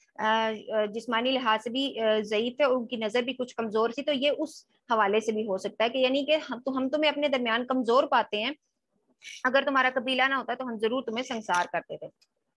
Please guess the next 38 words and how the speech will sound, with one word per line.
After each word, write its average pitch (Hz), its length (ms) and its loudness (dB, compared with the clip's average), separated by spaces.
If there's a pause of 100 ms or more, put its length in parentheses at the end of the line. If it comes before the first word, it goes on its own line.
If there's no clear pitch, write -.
(880)
यानी 233 180 0
तुम 269 200 0
हम 262 140 0
पर 285 140 2
किसी 285 340 -6
ह-, 202 240 2
किसी 262 280 -6
तरह 233 160 -2
भी 262 160 -4
गालिब 202 340 0
नहीं 202 300 -4
हो। 165 120 -8 (1500)
क़ाला, 330 360 6
उसने 320 280 -2
कहा, 294 220 4
या 233 320 4
कौमी, 262 480 -2
ए 302 140 4
मेरी 294 260 0
कौम, 240 400 -4
अरख्ती, 277 720 0
क्या 285 180 0
मेरी, 262 440 -2
मेरी 233 240 0
बरादरी 220 460 0
या 294 100 2
मेरा 220 240 -2
कबीला, 220 440 -2
अअज़्ज़ु, 262 640 0
ज्यादा 226 320 2
जबरदस्त 294 500 -2
है, 240 140 2
अलैकुम, 240 440 -2
तुम 247 200 -6
पर, 226 180 -2
मिनल्लाहि, 220 640 0
अल्लाह 226 260 0
से, 247 240 0